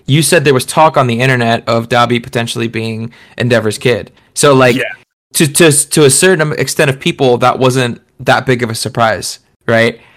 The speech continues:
Speaker 2: Mm-hmm.
Speaker 1: But to me and you, we were mind blown, right?
Speaker 2: Yeah, we were
Speaker 1: Like
Speaker 2: mind blown 'cause we watched it like we used to watch anime back in,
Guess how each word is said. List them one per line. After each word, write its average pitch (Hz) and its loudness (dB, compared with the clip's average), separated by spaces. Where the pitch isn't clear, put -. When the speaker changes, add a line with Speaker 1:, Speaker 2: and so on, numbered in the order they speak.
Speaker 2:
Mm-hmm. 131 -4
Speaker 1:
But 135 2
to 165 2
me 160 4
and 131 2
you, 139 4
we 143 4
were 160 6
mind 139 2
blown, - -10
right? 117 0
Speaker 2:
Yeah, 143 -4
we 180 2
were 180 2
Speaker 1:
Like 131 4
Speaker 2:
mind 185 -2
blown 151 -2
'cause 147 -8
we 175 -2
watched 151 -4
it 180 -4
like 135 -8
we 139 -8
used 135 -10
to 147 -6
watch 117 -6
anime 113 -12
back 101 -12
in, 104 -16